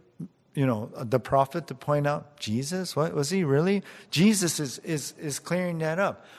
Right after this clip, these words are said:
Well, maybe he's not the forerunner then. And, well, well, then maybe Jesus is not the Messiah. Or it's confusing. No, Jesus must be the Messiah. We see his works. But wait, why is John in prison? So you understand when expectations of what you think are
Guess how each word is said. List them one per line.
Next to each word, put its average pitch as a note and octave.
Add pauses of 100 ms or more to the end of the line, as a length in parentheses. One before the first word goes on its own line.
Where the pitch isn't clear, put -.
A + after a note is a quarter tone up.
(120)
Well, D3
maybe F3+
he's F#3
not G3
the G3
forerunner F#3+
then. B2+
And, B2+ (380)
well, B2 (120)
well, F2
then G#2+
maybe C3
Jesus C#3+
is -
not D#3+
the D#3
Messiah. E3
Or D#3
it's E3+
confusing. F3+
No, F#3
Jesus F3+
must G#3+
be G3+
the D3
Messiah. A#2+
We C3
see F3+
his D#3+
works. G3+
But D#3+
wait, G#3+ (380)
why F3
is F#3+
John G3+
in F#3+
prison? G#3 (920)
So F3
you F3+
understand G3
when B2+ (140)
expectations E3
of A#2+
what C3
you D#3
think E3
are A2